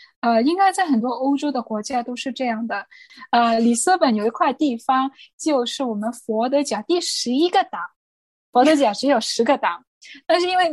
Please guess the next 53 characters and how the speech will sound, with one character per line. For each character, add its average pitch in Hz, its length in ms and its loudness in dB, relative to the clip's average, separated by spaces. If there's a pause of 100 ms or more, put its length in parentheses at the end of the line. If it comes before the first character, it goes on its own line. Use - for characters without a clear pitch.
那 294 200 2
里 226 160 -2
居-， 294 300 -6 (220)
居 311 160 2
住 330 160 0
了 233 160 0
很 202 260 -10
多 254 200 0
的 254 100 0
佛 220 180 -2
得 233 120 -2
角 202 200 -4
的 190 120 -8
人， 202 240 -8
所 247 200 2
以 254 120 4
就 285 120 4
成 220 220 0
了 208 60 2
第 302 180 6
十 - 240 -4
一 233 140 2
个 262 120 4
岛。 233 120 -6 (800)
在 349 180 4
那 339 180 2
里 240 140 0
就 277 160 -6
可 262 180 -6
以 240 100 -2
吃 - 160 -12
到 247 140 -2
最 285 380 -2
正 311 440 -2
宗 269 240 0
的 226 140 0 (680)
kachapa， 240 600 0 (320)
因 339 380 2
为 262 340 4
那 277 180 4
里， 220 300 -2
那 285 220 2
里 226 140 -4
呢 220 140 -10
就 302 160 -6
有 240 120 0
一 214 160 -4
班 262 520 -2
就 262 160 -6
是 226 340 -2 (460)
已 226 80 0
经 285 200 -2
很， 208 500 -2